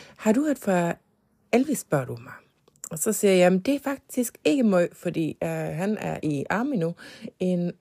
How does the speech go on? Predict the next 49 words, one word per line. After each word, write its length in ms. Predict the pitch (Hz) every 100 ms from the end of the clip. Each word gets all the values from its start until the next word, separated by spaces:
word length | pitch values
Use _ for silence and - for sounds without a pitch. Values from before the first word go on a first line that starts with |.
| 156
Germany." 480 | 151 139 143 135 139
Men 220 | 151 147 156
jeg 120 | 160
hører 220 | 196 165 - -
fra 100 | 151
ham 160 | 156 160
af 100 | 139
og 60 |
til. 200 | - -
Jeg 180 | 165 139 - - - - 196
ringer 160 | 254
til 100 | 226
ham 100 | 208
på 80 | 180
hans 120 | 160
fødselsdag, 360 | - 330 294 247
så 120 | 220
tillykke, 640 | 208 220 220 226 233 220
og 220 | 180 165
jeg 80 | 147
har 100 | 147
også 180 | 156 160
hørt 100 | 139
fra 100 | 147
ham 120 | 143
sådan 240 | - 151 143
løbende. 540 | 156 160 151 156 156 - - - - - - -
Øh, 460 | 226 220 214 214 202
det 100 | 214
sidste, 280 | 339 -
jeg 100 | 233
har 80 | 214
hørt 120 | 240
fra 140 | - 214
ham 200 | 202 196
her, 280 | 214 214 190
det, 420 | 190 277 269 254 208
øh, 1040 | 208 196 190 180 175 175 170 - - 190 - - - - - - 185
var, 200 | 196 185
altså, 360 | 190 208 208
hvad, 220 | 196 220 196
hvor 280 | 196 208
er 60 | 185
vi 80 | 190
henne 340 | 185 180 196
datomæssigt 560 | 175 160 165 156 156 156
nu? 160 | 147
Vi 200 | 156 196
er 240 | 170 160